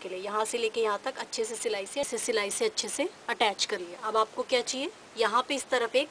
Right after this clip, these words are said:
button लगा लीजिए, कोई भी button हो आपके पास, तो ये button के साथ button enclosure वाला बन जाएगा। मैंने button लगा दिया और button से इसे close कर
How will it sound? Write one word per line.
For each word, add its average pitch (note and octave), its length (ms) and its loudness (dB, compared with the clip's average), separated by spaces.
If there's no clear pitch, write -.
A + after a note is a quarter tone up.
button A3 240 4
लगा F#3 260 0
लीजिए, F3 360 -14
कोई A3 140 10
भी A#3+ 120 -4
button A#3 320 2
हो A#3 80 4
आपके A3 260 4
पास, C4+ 380 0
तो A#3 80 4
ये A3+ 160 2
button G#3+ 300 0
के A3+ 140 0
साथ - 680 -2
button A#3 300 2
enclosure A3 520 2
वाला F3 200 -6
बन F3 180 -10
जाएगा। F3 240 -10
मैंने - 200 -6
button G#3+ 200 -2
लगा B3 260 6
दिया C4 160 4
और B3 80 2
button G#3+ 260 -2
से A#3 100 -4
इसे B3 200 -4
close A3+ 300 0
कर G#3+ 100 -8